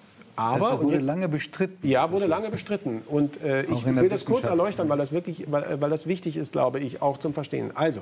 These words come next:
Speaker 1: die wichtigsten drei Grundbedürfnisse des Menschen sind, zu wachsen,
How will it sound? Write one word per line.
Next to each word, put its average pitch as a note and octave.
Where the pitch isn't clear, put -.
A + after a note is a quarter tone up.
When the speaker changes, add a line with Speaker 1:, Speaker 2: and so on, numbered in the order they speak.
Speaker 1:
die C#3+
wichtigsten G#3+
drei D#3+
Grundbedürfnisse E3+
des D3
Menschen D3
sind, G#2
zu A2
wachsen, G#3+